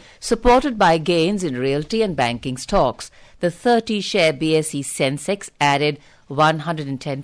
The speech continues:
points or zero point one four percent to close at eighty thousand nine fifty-six,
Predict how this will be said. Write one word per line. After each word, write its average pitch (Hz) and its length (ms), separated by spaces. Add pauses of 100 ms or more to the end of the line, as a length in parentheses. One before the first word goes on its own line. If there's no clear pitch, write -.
points 190 380
or 147 120
zero 156 180 (120)
point 135 260
one 139 220
four 127 60 (100)
percent 139 380 (360)
to 190 80 (100)
close 214 240
at 175 160 (140)
eighty 160 240
thousand 160 420
nine 120 300
fifty-six, 143 600